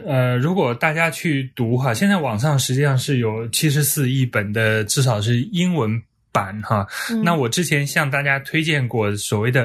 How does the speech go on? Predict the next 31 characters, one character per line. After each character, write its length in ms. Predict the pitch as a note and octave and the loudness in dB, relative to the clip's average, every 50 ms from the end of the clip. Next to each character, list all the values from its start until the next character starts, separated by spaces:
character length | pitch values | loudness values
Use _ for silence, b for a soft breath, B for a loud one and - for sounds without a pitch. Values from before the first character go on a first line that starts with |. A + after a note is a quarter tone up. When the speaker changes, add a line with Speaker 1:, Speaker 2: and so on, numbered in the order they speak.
| - - | 0 0
Speaker 1:
N 180 | D3+ D#3 E3 E3 | 0 0 0 0
E 180 | E3 E3+ D#3+ C#3+ | 0 -2 -4 -2
T 240 | - - - F3+ D#3 | -2 0 0 2 2
的 160 | A#2+ G#2+ G2+ | 2 0 0
那 140 | G#2 A#2+ A#2+ | 0 -2 -2
个 140 | A2+ G#2+ A2 | -2 -2 0
英 260 | B2+ C3 C3 C3+ C3 | 0 2 2 2 2
文 180 | A2 G2+ G#2 G#2+ B2 | 2 0 0 0 0
译 160 | C#3 C3 A2 | 0 0 0
本 260 | G#2 - G#2+ F#2+ G#2 | 0 -2 -4 -4 -4
哈， 220 | G#2 - A2+ G2+ G2 B B B B | -2 -2 0 -2 -2 B B B B
Speaker 2:
嗯。 80 | G3+ | -2
Speaker 1:
New 160 | G3 B2+ C3+ D3 | 0 0 2 2
English 420 | D3+ C#3+ D3 C#3+ C#3+ B2+ - - | 2 0 2 2 2 2 0 0
Translation， 720 | - - B2 A2+ G#2+ - - A#2 A2+ A#2 A#2 - - G#2 G2+ B B B B B | 0 0 2 2 2 2 2 2 2 0 0 -2 -4 -6 -6 B B B B B
它 180 | B - - D#3 | B -2 0 0
有 160 | D#3+ D3+ A#2+ | 2 0 -2
一 160 | A2 A2+ B2 | -2 -2 -2
个， 340 | B2+ C#3 D3 C3+ B2 A2+ A#2 - | 0 0 2 2 0 0 -2 -6
呃， 260 | - C#3+ A#2 G#2+ G#2+ G#2 G#2 G2+ G2 - _ - | -6 -4 -2 -2 -2 -2 -4 -6 -10 -10 _ -2
本 180 | - G2+ G2 | 0 0 0
呢 140 | G2 G#2 A2 | 0 -2 -2
叫 260 | G#2+ - C#3 A#2 - - | 0 2 0 0 0 -2
N 180 | - D3+ D#3 D3+ | -2 0 0 2
E 160 | D#3 D#3+ D3+ C3 | 2 0 0 0
T 280 | - - - D3+ A#2+ | 0 0 0 0 0
S，S 840 | - C3 A#2+ G#2 F#2+ - - - - - - - D3+ D#3+ D3+ - - | 0 0 0 2 2 2 2 2 -2 -4 0 0 2 2 2 0 0
呢 100 | A2+ G#2+ | -2 -2
就 140 | G2+ G#2 B2 | 0 2 2
是 280 | - - A2+ G#2+ G#2+ G#2 | 2 2 2 2 2 2
Septuagint， 1160 | F#2+ - - - - - - - A#2+ G#2+ - - - C3+ B2+ A#2 G2+ - G#2 G2+ G#2 - - | 0 0 -2 -2 -4 -2 0 0 0 0 0 0 2 2 2 2 0 0 -2 -2 -2 -4 -4